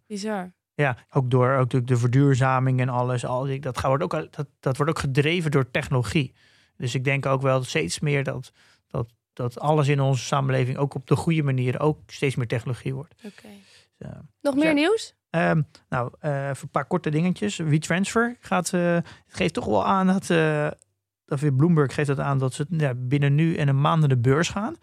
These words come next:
Speaker 2: Eh, er zijn
Speaker 1: Ja.
Speaker 2: nog geen officieel bericht van WeTransfer zelf, maar ze verwa-, ze mikken op een één miljard, eh, beursgang. Nou,
Speaker 1: De waardering dan.
Speaker 2: de
Speaker 1: Ja.
Speaker 2: waardering.
Speaker 1: Ja.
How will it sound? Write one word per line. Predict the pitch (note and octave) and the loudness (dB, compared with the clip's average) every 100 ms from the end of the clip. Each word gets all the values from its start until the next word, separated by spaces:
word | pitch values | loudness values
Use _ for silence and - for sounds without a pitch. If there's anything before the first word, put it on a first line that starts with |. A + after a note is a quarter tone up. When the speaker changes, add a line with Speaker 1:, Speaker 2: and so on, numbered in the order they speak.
| _ _ _ _ | _ _ _ _
Speaker 2:
Eh, | - | -6
er | C#3 | -2
zijn | C#3 C#3+ | 0 2
Speaker 1:
Ja. | |
Speaker 2:
nog | |
geen | C#3 E3 | 0 -2
officieel | D3+ - - C#3+ | -4 -2 0 2
bericht | C#3 C3 | 2 2
van | C#3 | 0
WeTransfer | C3 - C#3+ - | 0 0 0 2
zelf, | B2 B2+ E3+ | 2 2 2
maar | E3 | 2
ze | C#3 | 0
verwa-, | C3+ D3+ D#3 | 0 2 2
ze | - D3 | 2 2
mikken | E3 - | 2 0
op | D3+ | 0
een | D#3+ D#3 - | 2 0 0
één | F3+ G3 | 2 6
miljard, | D#3 D3 D3+ C#3 - _ _ _ - _ | 6 6 4 0 -6 _ _ _ -20 _
eh, | - B2+ | -6 0
beursgang. | A#2+ C#3+ D#3+ G3+ C#4+ - _ - | 4 4 2 0 -2 -6 _ 0
Nou, | C3 A2 G#3+ | 0 0 -4
Speaker 1:
De | A3+ | -2
waardering | A3 G#3 G3+ G3 G3+ G#3+ | 0 0 -2 -6 -10 -10
dan. | G3 G3 G#3 A#3 - | -12 -12 -16 -18 -2
Speaker 2:
de | D#3 | 2
Speaker 1:
Ja. | |
Speaker 2:
waardering. | C#3+ C3+ C3+ D3 F3 - | 2 2 2 0 -4 -8
Speaker 1:
Ja. | - | -12